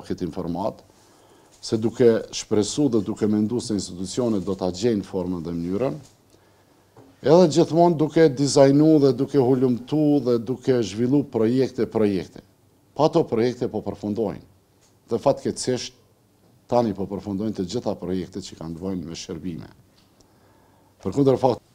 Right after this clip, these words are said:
personat me aftësi të kufizuara duhet t'i drejtohen të komunës së Prishtinës, duhet t'i drejtohen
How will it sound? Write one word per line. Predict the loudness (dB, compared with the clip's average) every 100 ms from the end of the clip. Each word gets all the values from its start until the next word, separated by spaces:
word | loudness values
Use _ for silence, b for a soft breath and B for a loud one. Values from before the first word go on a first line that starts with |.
| _
personat | -6 4 6 6 4
me |
aftësi | -2 -4 -6
të | -6
kufizuara | -4 -4 0 2 2
duhet | 0 -2 -2 -2
t'i | -4
drejtohen | -4 -4 -2 -2 -2 -6 -4
të | -4
komunës | 0 0 0 -2 -4
së | -8
Prishtinës, | -10 -10 -6 -4 -4 -6
duhet | -4 -2 -4 -8
t'i | -10
drejtohen | -6 -6 -6 -2 -2 -2